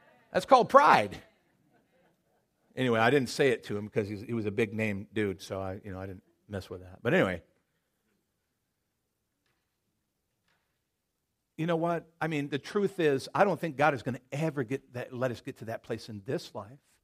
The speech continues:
Unless, of course, you wanna become a monk or a monkess and go get on a mountain.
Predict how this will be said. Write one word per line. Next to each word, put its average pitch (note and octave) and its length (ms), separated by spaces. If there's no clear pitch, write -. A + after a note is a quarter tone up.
Unless, D3 320
of C#3+ 140
course, C3+ 300
you C#3 80
wanna B2 240
become A#2+ 320
a A2+ 40
monk A#2+ 360
or G#2 120
a G2+ 60
monkess G#2+ 760
and A2+ 100
go B2+ 80
get B2+ 140
on B2 100
a A2+ 60
mountain. A#2+ 420